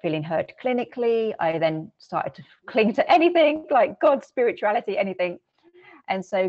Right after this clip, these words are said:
Good Grief, The A to Z Approach of Modern Day Grief Healing is a lot gentler. It's not humorous. It talks about how we're born into this life, into a name that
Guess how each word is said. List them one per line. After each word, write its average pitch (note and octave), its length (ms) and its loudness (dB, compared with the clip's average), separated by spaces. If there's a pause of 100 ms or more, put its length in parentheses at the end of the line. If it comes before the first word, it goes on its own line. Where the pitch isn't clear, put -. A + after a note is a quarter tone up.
Good G#3 240 -4
Grief, F#3+ 300 -6
The F#3 80 -6
A F3 120 -4
to - 100 -20
Z F3+ 180 -12
Approach - 560 -12
of D#3 80 -16
Modern D#3 220 -8
Day D#3 80 -8
Grief F3+ 300 -6 (120)
Healing D#3+ 320 -6
is F3+ 80 -10
a G3 80 -4
lot F#3+ 300 0
gentler. D#3+ 400 -4
It's D3+ 160 -8
not G3 160 -4
humorous. D#3+ 720 -4
It D#3+ 120 -10
talks - 280 -8
about D#3 180 -4
how E3+ 200 -4
we're E3 100 -4 (160)
born E3 240 2
into F#3+ 260 -4
this F#3 260 -8
life, F3+ 320 -4
into E3 360 -10
a - 20 -4
name D#3 280 -4
that - 100 -8